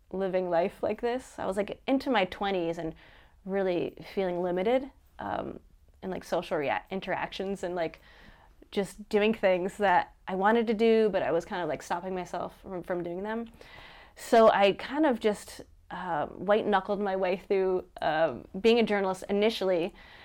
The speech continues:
and, like, throwing myself in really uncomfortable, like, situations. Like, "Okay, yeah, I'll just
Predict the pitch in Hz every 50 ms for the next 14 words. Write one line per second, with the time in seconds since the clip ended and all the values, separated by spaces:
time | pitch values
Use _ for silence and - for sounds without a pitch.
0 | - - - 202 196 196 185 185 - - - 226 226 233 254 254 240 214 214 -
1 | - 185 190 202 196 202 196 208 208 208 202 - - - - - 196 202 190 -
2 | - 226 214 208 - 214 185 202 196 190 185 185 - - - - 202 208 170 165
3 | - - - 220 - 208 190 190 180 180 - - 156 180 196 - - - - -
4 | 330 339 - 415 370 359 403 392 330 262 233 254 247 -